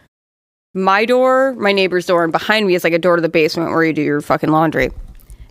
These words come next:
And I go to turn the key, and all I can hear is the Italian go,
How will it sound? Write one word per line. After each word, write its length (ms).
And 260
I 140
go 180
to 80
turn 340
the 80
key, 540
and 200
all 180
I 100
can 140
hear 340
is 140
the 120
Italian 340
go, 200